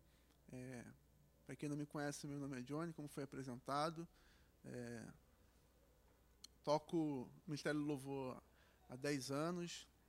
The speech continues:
É, já li muito sobre louvor, sobre Ministério dos Louvores.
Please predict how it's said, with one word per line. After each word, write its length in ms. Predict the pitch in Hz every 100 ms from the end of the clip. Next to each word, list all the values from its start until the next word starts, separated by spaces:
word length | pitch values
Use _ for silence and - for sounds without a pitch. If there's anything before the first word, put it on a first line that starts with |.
| -
É, 560 | 143 131 131 127 123 117 - - - - - - - -
já 160 | 143 156
li 140 | 175
muito 320 | 180 165 202
sobre 520 | - - 170 165 160 156
louvor, 520 | 160 147 135 165 170
sobre 220 | 160 143
Ministério 400 | 156 151 - 143
dos 100 | 147
Louvores. 1040 | 151 147 127 127 147 165 151 143 135 -